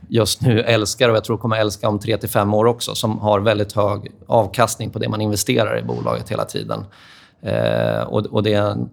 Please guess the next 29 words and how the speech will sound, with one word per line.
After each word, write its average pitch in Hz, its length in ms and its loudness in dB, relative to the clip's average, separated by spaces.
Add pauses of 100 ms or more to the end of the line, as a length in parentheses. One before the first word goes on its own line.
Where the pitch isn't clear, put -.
(100)
förvärvsmaskin 110 1300 0
som 120 120 -6
kommer 107 140 -2
accelerera. 113 760 -2 (160)
Du 104 140 -6
har 104 200 0
två 113 280 -2
huvudägare 104 760 0 (560)
som - 160 -8
kommer 104 240 -4
hjälpa 101 260 0
till 98 320 -2
att - 160 -4
accelerera 110 640 -2
den - 220 -4 (220)
förvärvsstrategin. 113 800 -4
Och 110 140 -4
det 104 80 0
är 101 40 -2
Triton 104 840 0 (280)
som 113 200 -6
har 101 80 0
representation 101 760 -4
i 104 40 -6
styrelsen - 500 -4
och - 180 -8
det - 60 -2
är 113 40 0
Grenspecialisten 110 1040 -4